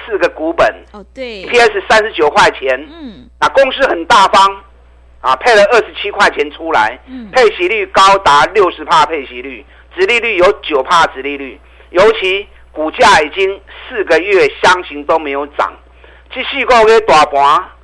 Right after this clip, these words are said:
Speaker 1: 大盘涨了三千多点，获利创新高的公司完全没有涨。哎，新普是全球中小型锂电池最大的供应商，我没开名啊。那为什么不能讲名字？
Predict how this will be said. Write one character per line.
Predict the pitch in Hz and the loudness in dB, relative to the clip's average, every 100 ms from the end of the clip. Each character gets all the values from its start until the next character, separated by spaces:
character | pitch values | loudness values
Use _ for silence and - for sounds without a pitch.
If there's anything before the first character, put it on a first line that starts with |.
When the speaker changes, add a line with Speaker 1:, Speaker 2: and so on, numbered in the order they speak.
| - - | -20 -8
Speaker 1:
大 | - 240 | 0 2
盘 | 185 196 | 2 0
涨 | 185 147 | 0 -2
了 | 156 | 0
三 | 190 | -2
千 | 185 180 | 0 -2
多 | 175 170 | 0 0
点， | 160 107 - - _ | -2 -10 -12 -20 _
获 | 277 269 | 2 2
利 | 247 220 | 2 0
创 | 254 220 | -2 -2
新 | 226 214 | -2 2
高 | 214 | 4
的 | 196 | 4
公 | 202 202 196 | 2 0 0
司 | 196 196 | -2 0
完 | 185 165 | 2 0
全 | 165 165 | 0 -6
没 | 160 | -4
有 | 170 180 | -6 -4
涨。 | 131 98 - _ _ _ _ _ _ - | -4 -6 -10 _ _ _ _ _ _ -12
哎， | 139 - | -12 -10
新 | 240 226 | -10 -4
普 | 180 | -2
是 | 180 - | -2 -6
全 | - 160 175 | -4 -4 -4
球 | 160 143 151 170 - - - | 0 2 2 -2 -18 -14 -4
中 | 220 214 | -2 2
小 | 151 143 | 2 2
型 | 147 156 | -2 -10
锂 | 151 151 | -10 -2
电 | 202 160 143 | 0 0 -4
池 | - 123 139 - _ | -14 -16 -16 -20 _
最 | - 196 | -2 -2
大 | - 170 | 2 0
的 | 143 | 0
供 | - 143 139 | -2 -4 -4
应 | 135 120 - | -10 -12 -4
商， | 113 107 _ _ _ _ _ - | -4 -6 _ _ _ _ _ -2
我 | 226 | 2
没 | 170 | 2
开 | - 165 160 | 0 -6 -6
名 | 131 | -6
啊。 | 127 147 - _ _ _ _ _ _ - | -6 -8 -18 _ _ _ _ _ _ 0
那 | 269 | 2
为 | |
什 | 262 | 4
么 | 240 | 2
不 | 247 | 0
能 | 233 | 2
讲 | 175 | -2
名 | 151 160 | -2 -10
字？ | 156 | -12